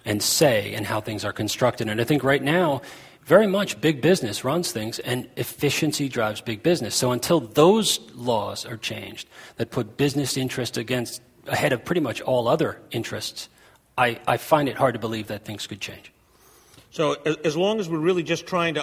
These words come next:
Speaker 2: optimize the kind of effectiveness of society, how it's all
Speaker 1: Correct.
Speaker 2: working smoothly, that our money is, goes where it wants, the goods goes where it's supposed to,
Speaker 1: Mm-hmm.
Speaker 2: the, uh, electricity runs the way it's supposed to, the telephone
Speaker 1: That's right.
Speaker 2: networks runs the way it's supposed to.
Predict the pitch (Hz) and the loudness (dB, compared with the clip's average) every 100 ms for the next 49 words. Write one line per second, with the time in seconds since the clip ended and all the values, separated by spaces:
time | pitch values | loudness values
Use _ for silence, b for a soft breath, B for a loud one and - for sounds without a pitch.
0 | - 165 - 180 156 151 147 143 143 139 | -2 -4 -2 -4 -2 -2 -2 -4 -6 -8
1 | 151 135 120 123 165 156 160 143 143 127 | -6 -8 -8 -6 -2 -2 -4 -8 -8 -10
2 | - 113 165 156 147 139 127 110 143 123 | -14 -6 -2 0 -2 -2 -4 -4 -6 -2
3 | 123 139 - 160 143 - 151 160 147 151 | 4 4 4 -2 -6 -6 -2 0 0 -2
4 | 151 143 B - 123 127 156 160 151 135 | -2 -4 B -6 -4 0 0 0 -2 -4
5 | 147 151 147 151 147 143 147 147 139 - | -2 -2 -2 -2 -2 -2 0 0 -2 -8
6 | 143 120 110 107 170 165 165 151 147 151 | -6 -4 -6 -2 -2 -2 -2 -2 -2 -4
7 | 151 147 - 160 156 - 156 147 - - | -6 -8 -12 -6 -6 -6 -8 -8 -8 -12
8 | - 117 120 117 - 123 131 147 185 165 | -8 -6 -6 -6 -6 -4 -2 -4 -6 -6
9 | 170 156 156 156 147 151 147 143 160 - | -4 0 0 -2 -4 -2 -2 -4 -10 -8
10 | 151 139 - 147 127 160 160 143 156 151 | -6 -6 -8 -10 -8 -4 -4 -4 -4 -2
11 | 151 147 143 - 151 151 143 147 147 - | -2 -4 -8 -6 -6 -4 -4 -4 -4 -6
12 | 156 147 - | -8 -8 -10